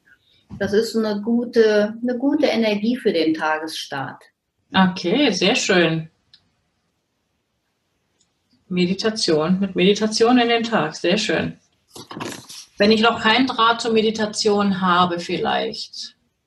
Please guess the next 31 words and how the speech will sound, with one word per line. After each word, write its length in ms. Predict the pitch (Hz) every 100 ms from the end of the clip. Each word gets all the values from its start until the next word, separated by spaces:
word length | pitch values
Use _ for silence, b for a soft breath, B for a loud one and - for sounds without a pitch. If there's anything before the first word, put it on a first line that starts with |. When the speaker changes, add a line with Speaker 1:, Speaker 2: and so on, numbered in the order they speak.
| _ _ _ _ _ _ _ _
Speaker 1:
Es 240 | 226 226 226
ist 160 | 208
einfach, 560 | 190 214 277 311 302 -
die, 160 | 262 254
also 720 | - - 220 220 226 - -
nicht 260 | 240 269 269
gleich 280 | 254 240 226
aus 140 | 240
dem 160 | 233 226
Bett 240 | 285 311
springen 800 | - - 254 269 294 311 302 285
und 500 | - 214 233 233 - -
ich 220 | 208 -
denke, 360 | 202 226 233
das, 440 | 214 202 202 - - -
ähm, 500 | 202 196 190 190 _ _ _ _ _ _ 139 _ _
m, 580 | 123 202 196 190 185 180 180
wird 260 | 208 202
die, 480 | 202 196 185 175 - -
die 160 | 185
Energie 580 | - 190 180 175 - 202
auch 180 | - 190
nicht 260 | 190 - 185
hergeben, 600 | 185 214 214 233 233 226
sondern 380 | 214 208 208 208 B -
einfach 320 | 208 233 226
noch 160 | 220
mal 160 | 214 208 202
fünf 400 | - 269 277 -
Minuten 580 | 233 226 220 - - 202
so 440 | 202 214 226 233